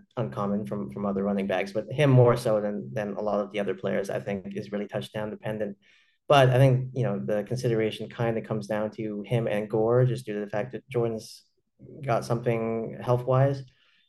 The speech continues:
I don't know. Uh, probably I'd roll with Mahdi just 'cause he's a little more consistent in terms of his, his output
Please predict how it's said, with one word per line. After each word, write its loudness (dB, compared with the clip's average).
I 4
don't 6
know. 0
Uh, 8
probably 6
I'd 6
roll 6
with -4
Mahdi -2
just -6
'cause -4
he's -4
a -2
little 2
more 0
consistent -2
in -6
terms -6
of -4
his, -10
his -10
output -2